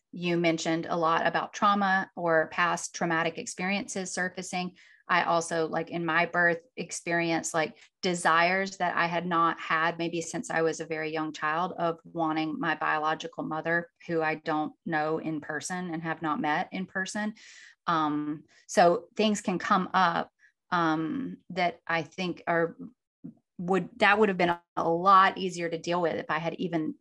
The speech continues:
had any idea that that could be a possibility. So thinking in the realm of impossible, um, while planning for what might be suddenly very possible. The other thing that I think is very true about birth,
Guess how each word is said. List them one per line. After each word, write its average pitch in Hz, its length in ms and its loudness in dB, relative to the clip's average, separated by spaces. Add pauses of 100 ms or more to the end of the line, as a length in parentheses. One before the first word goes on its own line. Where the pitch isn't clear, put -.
had 170 400 2
any 208 220 0
idea 180 540 0
that - 140 -12
that 156 200 -2
could 165 120 -10
be 160 140 -2
a 160 60 -2
possibility. 165 840 -2 (320)
So 196 180 0 (240)
thinking 196 280 -2
in 180 100 0
the 170 120 0
realm 170 340 0
of 165 240 -2
impossible, 214 880 -2 (280)
um, 175 240 0
while 165 240 2
planning 175 520 -4
for 160 600 0
what 165 280 0
might 160 320 -2
be 151 220 -8
suddenly 165 400 -2
very 156 300 0
possible. 233 640 -2 (340)
The 208 300 -4
other 214 260 6
thing 202 400 -4
that 185 180 -4 (140)
I 180 160 -2
think 175 300 -10
is 175 120 -8
very 175 260 -2
true 170 300 -4
about 165 340 0
birth, 165 380 0